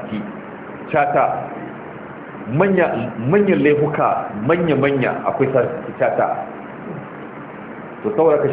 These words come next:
shi yasa idan mutum na azumi na tata,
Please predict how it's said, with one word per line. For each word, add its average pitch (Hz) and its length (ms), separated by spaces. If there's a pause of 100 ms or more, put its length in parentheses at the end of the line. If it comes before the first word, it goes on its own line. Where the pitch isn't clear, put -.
shi 156 80
yasa 139 560
idan 165 240
mutum 143 240
na 131 240
azumi 120 240
na 117 160
tata, 107 480